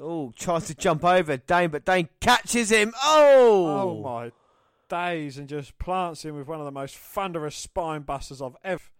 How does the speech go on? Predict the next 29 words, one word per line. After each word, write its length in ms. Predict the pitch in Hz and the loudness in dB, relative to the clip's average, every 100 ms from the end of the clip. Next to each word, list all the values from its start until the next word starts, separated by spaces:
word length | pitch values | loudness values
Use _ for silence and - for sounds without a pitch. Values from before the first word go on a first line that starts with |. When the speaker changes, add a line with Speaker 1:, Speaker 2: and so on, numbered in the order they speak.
| - | -4
Speaker 1:
Oh, 280 | 147 170 | -2 0
my 420 | 165 135 117 101 98 | -2 -4 -4 -6 -10
Dane, 500 | - 131 165 131 101 | -8 -6 -6 -6 -8
and 240 | 117 113 123 | -10 -10 -10
he's 220 | - - | -8 -8
<laughs> 0 | |
picking 460 | 466 - - 202 165 - | -10 -12 -8 -8 -8 -6
Black 260 | 190 196 - | -2 0 2
up. 400 | 196 196 190 - _ _ _ | 4 4 4 -2 _ _ _
Speaker 2:
Calling 360 | - 190 175 160 | -6 -4 -4 -6
for 120 | 170 | -6
the 140 | 165 170 | -2 0
end. 360 | 160 156 151 - _ _ _ _ | 0 -4 -10 -14 _ _ _ _
Speaker 1:
He's 140 | 117 123 | -14 -10
on 120 | 135 | -8
his 160 | 131 127 | -8 -10
shoulders. 840 | - 147 156 147 143 139 - - _ _ _ _ _ _ _ _ | -6 -2 -2 -2 -4 -6 -10 -20 _ _ _ _ _ _ _ _
Slams 540 | - - 143 175 170 | -20 -8 -2 0 -2
him 80 | 143 | -4
down 220 | 131 151 156 | -4 -4 -4
near 120 | 151 | -6
the 80 | 147 | -6
corner. 640 | 214 226 226 208 185 185 _ _ _ _ _ _ | 0 2 2 0 -2 -4 _ _ _ _ _ _
Speaker 2:
Running 340 | 143 160 160 147 | -12 -10 -8 -10
senton. 680 | - 170 160 - 156 151 147 _ _ _ _ _ _ - | -8 -8 -8 -4 -2 -4 -8 _ _ _ _ _ _ -6
<clears throat> 300 | 190 165 131 | -6 -6 -10
Speaker 1:
Oh, 240 | - 110 107 | -10 -8 -8
my 180 | 98 90 | -10 -12
God. 400 | - 110 104 | -8 -6 -6